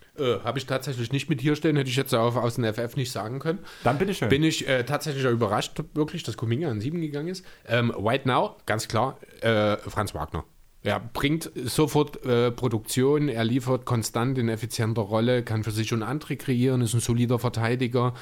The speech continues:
Speaker 1: ähm, ist insgesamt einfach besser als der übliche Rookie, um es mal zusammenzufassen.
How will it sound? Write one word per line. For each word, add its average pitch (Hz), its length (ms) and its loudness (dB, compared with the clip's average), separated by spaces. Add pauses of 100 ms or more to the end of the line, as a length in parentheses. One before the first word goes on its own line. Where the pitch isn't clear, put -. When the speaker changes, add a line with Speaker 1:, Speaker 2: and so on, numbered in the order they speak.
(460)
Speaker 1:
ähm, 107 280 2
ist 117 160 0
insgesamt 143 560 0
einfach 113 260 0
besser 131 260 2
als 120 160 0
der 120 80 4
übliche 131 340 2
Rookie, 143 460 4
um 139 80 2
es - 100 -6
mal 147 80 2
zusammenzufassen. 160 960 0